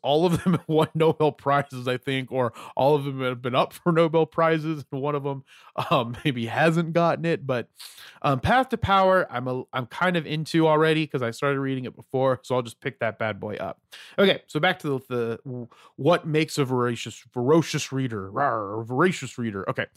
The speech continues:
so, um, w-, it's going to be setting time to read throughout the week,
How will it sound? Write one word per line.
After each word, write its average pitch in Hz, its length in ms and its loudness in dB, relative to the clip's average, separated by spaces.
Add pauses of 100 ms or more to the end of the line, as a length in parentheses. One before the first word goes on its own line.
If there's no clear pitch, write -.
(240)
so, 185 420 4 (160)
um, 170 380 4 (340)
w-, 160 260 -6
it's 143 180 -2
going 196 220 2
to 160 100 -10
be 175 440 2 (340)
setting 214 300 2
time 190 320 0
to - 120 -6
read 151 240 -2
throughout 135 260 -2
the 135 80 -4
week, 110 260 -8